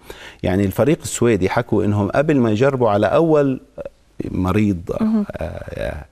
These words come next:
Speaker 1: إنسانية،
Speaker 2: سيدة. مم.
Speaker 1: جربوا على الحيوانات، آه، عدة حيوانات إلها تشابه، آه، تشريحي مع الإنسان لمدة عشر سنوات بطرق مختلفة، وشافوا الطريقة هاي ما زبطت والطريقة هاي ما زبطت والطريقة هاي ما زبطت،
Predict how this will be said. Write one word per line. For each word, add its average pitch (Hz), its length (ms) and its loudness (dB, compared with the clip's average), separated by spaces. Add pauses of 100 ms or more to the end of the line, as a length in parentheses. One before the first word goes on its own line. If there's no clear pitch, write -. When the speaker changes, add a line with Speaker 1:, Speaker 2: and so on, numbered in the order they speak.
(280)
Speaker 1:
إنسانية، 98 440 2
Speaker 2:
سيدة. 104 300 2 (160)
مم. 202 120 -2
Speaker 1:
جربوا 139 800 2
على 107 480 4
الحيوانات، 107 760 0 (180)
آه، 95 220 2
عدة 120 320 0
حيوانات 107 500 0
إلها 110 260 2
تشابه، 98 640 0 (380)
آه، 87 120 -2
تشريحي 110 540 0
مع 85 160 0
الإنسان 90 520 0
لمدة 127 360 0
عشر 117 340 0
سنوات 101 580 0
بطرق 135 320 -2
مختلفة، 104 420 -2
وشافوا 107 300 -2
الطريقة 98 320 0
هاي 101 100 0
ما 98 120 0
زبطت 95 380 -2
والطريقة 98 400 -2
هاي 98 60 0
ما 98 140 0
زبطت 98 240 -2
والطريقة 101 400 -2
هاي 98 60 -4
ما 98 80 -4
زبطت، 110 320 -2